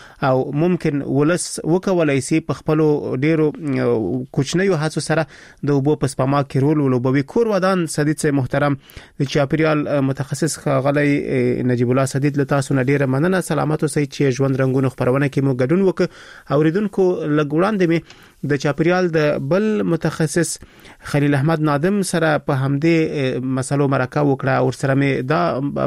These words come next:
بحث مطرح کړ چې په افغانستان کې د اوبو د مدیریت لپاره چې کومې هڅې روانې دي، دا څومره د پام وړ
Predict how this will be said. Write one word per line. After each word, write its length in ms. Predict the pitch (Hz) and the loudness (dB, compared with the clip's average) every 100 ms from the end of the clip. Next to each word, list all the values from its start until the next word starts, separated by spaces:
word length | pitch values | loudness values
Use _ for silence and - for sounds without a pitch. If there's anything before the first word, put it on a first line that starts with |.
| 135 | 0
بحث 180 | 143 135 | -2 -2
مطرح 280 | 151 139 143 | -2 0 -2
کړ 140 | 135 139 | 0 0
چې 80 | 160 - - - - - | 0 -2 -18 -20 -18 -2
په 60 | |
افغانستان 460 | 143 135 147 151 165 | 0 2 0 0 0
کې 100 | 151 | 0
د 60 | 143 | 0
اوبو 140 | 135 156 | 2 0
د 80 | 147 | 2
مدیریت 340 | 143 139 151 - | 0 0 0 -2
لپاره 220 | 147 143 | -2 -2
چې 120 | 135 - | -2 -2
کومې 160 | 147 135 | 0 0
هڅې 160 | 151 151 | 0 0
روانې 280 | 143 156 156 143 | 2 2 2 0
دي، 60 | 131 - - - | -4 -12 -20 -2
دا 120 | 139 139 | -2 0
څومره 220 | 175 156 131 | 2 2 2
د 0 | 135 135 - 131 - | 0 0 -2 -6 -2
پام 280 | 156 175 165 | 0 0 2
وړ 160 | 156 | 0